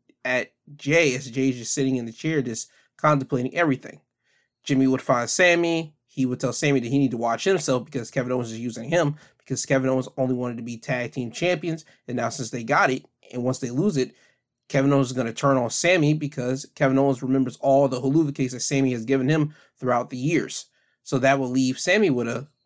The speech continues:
questionable mindset, because now Sammy has the mindset of, "What happened if Kevin Owens does betray me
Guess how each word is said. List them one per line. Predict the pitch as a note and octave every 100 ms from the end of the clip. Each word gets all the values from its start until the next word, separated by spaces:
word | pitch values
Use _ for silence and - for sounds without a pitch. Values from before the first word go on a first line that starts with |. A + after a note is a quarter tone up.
| _ _ -
questionable | D3+ C#3+ B2+ C3 A#2+ A#2+ - -
mindset, | C3 C3 C3 - C#3
because | C3 B2
now | C3 D3+
Sammy | D3+ D3 C#3
has | C3 A#2
the | - A#2+ A2+ _ _ _ C3+
mindset | C3+ C3+ C3
of, | A#2+ A#2 _ _
"What | C#3+
happened | C#3 C#3
if | D3 -
Kevin | - C#3 C#3
Owens | G3+ D#3+ -
does | A2+ - - _ _ _ _
betray | C3 B2+ B2+
me | A2 B2+